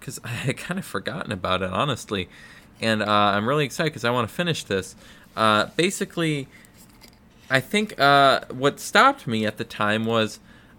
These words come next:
I didn't really have a great way to build out the frame,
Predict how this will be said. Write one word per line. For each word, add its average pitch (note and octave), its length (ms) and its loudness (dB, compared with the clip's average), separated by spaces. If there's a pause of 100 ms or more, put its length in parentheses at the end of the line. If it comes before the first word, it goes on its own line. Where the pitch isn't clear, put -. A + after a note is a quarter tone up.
I B2+ 80 2
didn't D#3 380 -2
really D3 300 2
have C#3 580 4
a A#2+ 180 -2
great A#2+ 340 0
way A#2+ 300 0
to A#2+ 220 -8
build A#2+ 320 2
out A#2 180 0
the A2 80 -6
frame, C3+ 580 -4